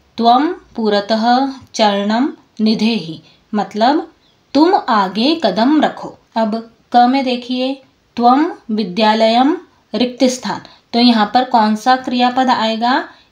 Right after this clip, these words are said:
यहाँ पर आएगा चल, ठीक है।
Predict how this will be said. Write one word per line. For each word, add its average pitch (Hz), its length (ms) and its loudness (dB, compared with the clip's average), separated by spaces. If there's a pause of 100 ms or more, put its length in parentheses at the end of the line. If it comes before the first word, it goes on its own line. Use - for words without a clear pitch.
यहाँ 202 320 -2
पर 240 120 6
आएगा 196 640 -2 (380)
चल, 190 280 2 (380)
ठीक 240 200 -6
है। 294 240 -2